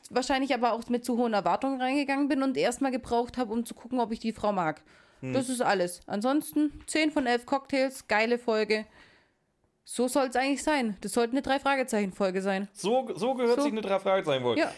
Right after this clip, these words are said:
Speaker 2: Die kannst du bis hierhin, oder die kannst du so nicht besser schreiben.
Speaker 1: Ja, ganz genau. Ja, und Björn, hast du schon einen Tipp, was wir das nächste Mal machen?
Speaker 2: Ja, wir bleiben in einem ähnlichen Setting. Ich würde vorschlagen, machen wir den zweiten Teil vom Geisterbunker.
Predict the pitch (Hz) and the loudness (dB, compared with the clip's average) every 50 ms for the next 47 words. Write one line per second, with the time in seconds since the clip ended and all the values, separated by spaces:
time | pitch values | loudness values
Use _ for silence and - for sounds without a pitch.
0 | - - 185 170 - - 202 226 233 226 - 247 240 240 233 233 - 196 202 196 | -8 -6 -6 -6 -2 -2 -2 -2 -2 -4 -6 -6 -6 -6 -6 -4 -4 -4 -2 -2
1 | - - 175 175 202 208 214 220 214 220 226 - - _ _ - 156 156 160 160 | -6 -10 -4 -2 0 0 0 -2 -4 -6 -6 -10 -14 _ _ -2 0 0 0 0
2 | 160 202 208 220 220 220 214 202 156 175 202 202 - - 175 180 - - - 180 | 0 -2 -2 -2 -2 -4 -6 -2 -2 0 -2 -2 -2 -4 -6 -6 -2 -2 -2 0
3 | - 180 170 - - 160 151 143 120 107 - - _ _ _ - 262 339 - - | 0 0 -2 0 -2 0 0 0 -2 -6 -10 -16 _ _ _ -2 -2 -2 -2 -4
4 | - _ _ _ _ _ - 254 240 - - 226 202 196 202 - _ _ _ _ | -10 _ _ _ _ _ -8 -8 -6 -6 -6 -6 -6 -6 -8 -12 _ _ _ _
5 | _ - - _ _ _ _ _ _ _ - - - - - - - - - - | _ -20 -20 _ _ _ _ _ _ _ -20 -20 -20 -20 -20 -20 -20 -20 -20 -20
6 | - - 247 277 269 294 311 277 285 233 233 214 208 196 190 202 214 240 262 - | -10 -2 0 2 2 2 0 0 -2 -2 0 0 0 0 0 -2 -2 -2 -2 -2
7 | 320 262 294 277 269 262 - 370 392 - - - - - 247 247 - 226 226 - | -2 0 0 -2 -2 0 -2 -2 -2 -4 -10 -12 -6 -4 -4 -2 -2 -4 -4 -2
8 | 247 294 359 - - 392 370 392 370 370 370 359 403 427 427 - - - 135 117 | -2 -2 -2 -2 -2 -2 0 2 2 2 0 0 -2 -4 -4 -6 -12 -20 -10 -4
9 | 113 120 120 131 143 180 196 185 147 - - 120 113 135 151 156 156 165 160 - | 0 2 2 2 2 0 -2 -6 -12 -18 -18 -8 -2 0 2 2 2 0 -2 -4
10 | 127 123 139 156 180 196 202 185 175 165 165 170 170 - 185 196 196 196 160 151 | -4 -2 0 0 2 0 0 -2 -2 0 -2 -2 0 0 0 0 0 -2 -4 -6
11 | 143 - 175 175 175 156 151 170 - - - _ - - - - - - - - | -2 -2 0 0 2 0 -2 -2 -4 -8 -16 _ -18 -18 -18 -16 -18 -20 -20 -20
12 | - - - - - - 151 165 175 202 190 196 208 208 208 202 170 180 208 240 | -20 -20 -20 -20 -8 -4 -4 -2 -2 -2 0 0 0 2 2 2 2 2 2 2
13 | 226 226 240 247 226 - - 254 277 277 285 208 - 190 180 175 180 170 147 147 | 2 0 0 -2 0 2 2 4 4 2 2 2 4 4 4 4 4 4 4 4
14 | 139 139 143 131 120 131 123 117 120 107 98 | 4 4 2 0 0 -2 0 0 0 -2 -2